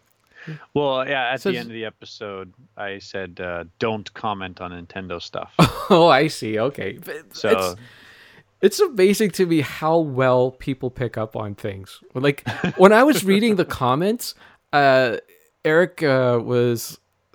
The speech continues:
Speaker 2: kept saying, like, "Hey, I just want you guys to know that I listen to every episode right to the end and all that." I'm like, "What is he talking about? Did we say that people don't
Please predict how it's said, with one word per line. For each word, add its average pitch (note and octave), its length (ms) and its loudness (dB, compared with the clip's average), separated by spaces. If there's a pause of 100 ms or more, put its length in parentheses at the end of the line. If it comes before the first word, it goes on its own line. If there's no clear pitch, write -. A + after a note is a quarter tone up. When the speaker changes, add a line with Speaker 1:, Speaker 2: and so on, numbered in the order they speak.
(220)
Speaker 2:
kept D3 200 -6
saying, B2 320 -2
like, G#2+ 220 -2
"Hey, D3 340 4
I A#2+ 100 4
just C3 200 -8
want C#3 180 -2
you B2 60 -8
guys B2 280 -2
to C3 60 -6
know C3+ 220 0
that A#2+ 160 -2
I A2 60 -4
listen B2 300 -4
to A#2 140 -10
every A2+ 260 -6
episode B2 560 -4
right A#2+ 180 -2
to - 80 -20
the A#2 180 -8
end B2 320 -2
and G#2+ 120 -8
all B2 120 -6
that." A#2+ 80 -10 (320)
I'm G#3 120 -10
like, G#3+ 140 -10
"What B3+ 140 -6
is D4+ 140 -8
he F4+ 100 0
talking G#3 560 -8
about? A#2+ 380 -6
Did D3+ 160 -10
we G3+ 120 -6
say G#3+ 280 -6
that F3+ 180 -2
people D#3 280 -8
don't B2+ 360 -2